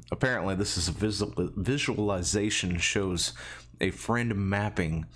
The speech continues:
of a sample of nearly two hundred users on Steam who embrace or propagate Nazi and white supremacy ideology.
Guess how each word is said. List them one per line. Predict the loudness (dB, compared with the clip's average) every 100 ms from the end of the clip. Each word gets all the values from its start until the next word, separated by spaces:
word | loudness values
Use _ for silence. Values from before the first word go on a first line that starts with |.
| -18 -20 -6
of | -2 2
a | 2 2 0 0
sample | 0 2 2 2 0
of | 2
nearly | 2 2 2 0
two | -2 -2 0 0
hundred | 0 -2 0 -2 0
users | 2 2 0 0 0 -2 -4 -12 -20 -20 -20 0
on | 2 2
Steam | 0 0 0 0 2 2
who | 2 2
embrace | 2 0 -2 -6 -6 -2 2 2 2 0
or | 0 0
propagate | -2 -2 0 2 0 0 0 0 -4 -12 -18 -18 -8
Nazi | 0 2 2 2 0 0 0 -2 -6 -16 -14 -2
and | 0 2
white | 2 0 0
supremacy | -2 -2 0 0 0 0 -2 0
ideology. | 0 0 2 2 0 -2 -2 -4